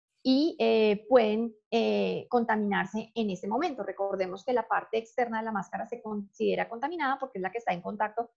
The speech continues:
con las, eh, secreciones, eh, del, eh, del paciente. Debe también, eh, tener para su uso seguro un protocolo de limpieza y desinfección y almacenamiento.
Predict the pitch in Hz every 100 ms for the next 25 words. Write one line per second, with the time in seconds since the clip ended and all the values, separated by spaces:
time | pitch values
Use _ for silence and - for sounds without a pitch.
0 | _ _ - 277 320 285 233 - - 220
1 | 208 202 202 190 202 196 202 185 175 180
2 | - 214 202 185 190 175 - 185 170 175
3 | 160 - 202 143 _ _ _ _ _ _
4 | - 208 247 247 233 262 220 220 226 247
5 | 247 254 247 220 202 208 202 220 - 247
6 | 247 240 208 208 269 226 220 233 - _
7 | _ _ _ - 262 254 269 269 240 214
8 | 214 254 220 202 214 220 254 247 208 -
9 | 214 190 190 233 233 208 208 202 185 202
10 | 190 170 _